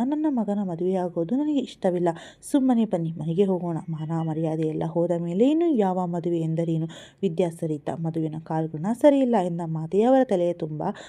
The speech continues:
ಕೂತಿತ್ತು. ಹಾಗಾಗಿ ಅವರಿಗೆ ಮಧುವನ್ನು ತಮ್ಮ ಮನೆಯ ಸೊಸೆಯನ್ನಾಗಿ ಮಾಡಿಕೊಳ್ಳಲು ಬಿಲ್ಕುಲ್ ಇಷ್ಟವಿರಲಿಲ್ಲ. "ವಿದ್ಯಾ, ಸ್ವಲ್ಪ ಹೊತ್ತು ಬಾಯಿ ಮುಚ್ಚಿಕೊಂಡು ಇರುತ್ತೀಯಾ?" "ಸೂರ್ಯ, ನಾನು ಏನು ಹೇಳಿದರೂ ಕೇಳುತ್ತೀನಿ ಎಂದು ಈಗ ತಾನೇ ಹೇಳಿದೆ. ಈಗ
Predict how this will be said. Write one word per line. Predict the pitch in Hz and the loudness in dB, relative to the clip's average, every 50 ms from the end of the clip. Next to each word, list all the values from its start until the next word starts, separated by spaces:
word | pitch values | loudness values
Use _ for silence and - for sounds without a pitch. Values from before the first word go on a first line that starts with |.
| - - - | -20 -16 -4
ಕೂತಿತ್ತು. | - 226 220 214 208 190 196 - - - | 0 2 2 2 2 -4 -6 -6 -12 -6
ಹಾಗಾಗಿ | - 185 180 170 170 160 151 147 160 196 240 | 0 0 0 0 0 -4 -6 -4 -2 2 4
ಅವರಿಗೆ | 262 254 233 240 214 202 196 208 202 | 4 4 4 4 2 2 2 0 -2
ಮಧುವನ್ನು | 190 185 175 165 190 185 180 165 160 170 214 - - - - _ - | 0 -2 -2 -2 -2 0 0 0 -2 -2 -4 -6 -10 -20 -16 _ -4
ತಮ್ಮ | 247 240 247 | 0 0 2
ಮನೆಯ | 247 254 254 247 247 240 | 2 2 2 2 0 2
ಸೊಸೆಯನ್ನಾಗಿ | 226 233 208 - 214 202 190 185 185 185 175 170 170 180 | 0 0 0 0 0 0 0 -2 -2 -2 -2 -2 -4 -4
ಮಾಡಿಕೊಳ್ಳಲು | 175 170 160 156 160 - - 170 175 175 175 220 269 | -4 -4 -4 -4 -6 -8 -10 -8 -4 2 4 4 6
ಬಿಲ್ಕುಲ್ | 262 320 320 285 - - 233 202 | 8 6 6 6 6 4 4 4
ಇಷ್ಟವಿರಲಿಲ್ಲ. | 190 170 - - - 196 185 185 180 180 175 175 175 180 - - - - - - - - | 4 -6 -8 -2 0 2 2 2 0 0 0 2 2 0 0 -2 -8 -16 -18 -18 -12 -6
"ವಿದ್ಯಾ, | 202 202 170 202 180 | -6 -4 0 2 0
ಸ್ವಲ್ಪ | 170 165 180 170 165 170 | 2 2 -2 -4 -4 -4
ಹೊತ್ತು | 175 165 180 170 - 247 254 | -4 -4 -4 -4 0 0 2
ಬಾಯಿ | 240 277 285 294 302 294 | 4 4 4 4 2 2
ಮುಚ್ಚಿಕೊಂಡು | 285 269 254 - 233 220 - 202 180 180 190 | 2 0 0 0 -4 -2 -2 -2 0 0 0
ಇರುತ್ತೀಯಾ?" | - - 175 185 196 196 - 185 180 175 165 165 - - - - - - | 0 0 0 -2 -2 -2 -2 0 2 2 0 0 -6 -20 -20 -14 -6 0
"ಸೂರ್ಯ, | 214 202 185 170 170 - - - - - - - _ - | 2 2 4 2 0 -2 -4 -8 -20 -20 -20 -16 _ -4
ನಾನು | 214 196 196 190 190 | -2 0 0 0 -2
ಏನು | 175 170 185 196 202 | -2 -2 -2 0 0
ಹೇಳಿದರೂ | 202 196 190 190 190 180 170 185 196 196 | 2 4 4 4 4 4 2 2 0 0
ಕೇಳುತ್ತೀನಿ | 196 - 208 214 220 226 226 - 220 208 208 | 2 4 4 6 6 4 2 0 -2 -2 -2
ಎಂದು | 202 202 190 190 196 | -2 -2 -2 -2 -2
ಈಗ | 185 185 190 196 214 | -2 -2 0 -2 -2
ತಾನೇ | 208 - 233 240 262 277 | 0 0 0 2 2 2
ಹೇಳಿದೆ. | 269 285 294 285 294 277 285 226 196 - - - - - - | 2 2 2 4 4 6 6 6 4 4 -10 -20 -16 -6 -2
ಈಗ | 220 208 185 | 0 0 0